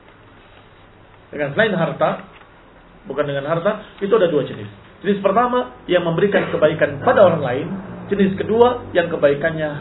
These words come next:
hanya untuk diri sendiri. Tapi kita masih membahas yang pertama. Bentuk-bentuknya sangat banyak, sehingga dibawakan di sini sampai empat halaman oleh Ibnu Rajab rahimahullah.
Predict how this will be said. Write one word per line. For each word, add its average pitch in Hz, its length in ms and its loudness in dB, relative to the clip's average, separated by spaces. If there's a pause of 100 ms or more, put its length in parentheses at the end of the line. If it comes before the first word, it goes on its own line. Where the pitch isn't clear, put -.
(120)
hanya 196 400 -2
untuk 156 400 -8
diri 147 240 -6
sendiri. 110 280 -12 (2250)
Tapi 135 160 0
kita 190 200 0
masih 180 240 -2
membahas 156 360 2
yang 131 120 -4
pertama. 110 440 -8 (1200)
Bentuk-bentuknya 147 600 -4
sangat 127 240 -10
banyak, 107 320 -10 (400)
sehingga 123 240 -6
dibawakan 123 480 -4
di 117 80 -12
sini 139 180 -12 (460)
sampai 113 600 -4
empat - 180 -12
halaman 135 400 -2
oleh 120 160 -8
Ibnu 120 140 -12
Rajab 127 320 -6 (500)
rahimahullah. 104 560 -10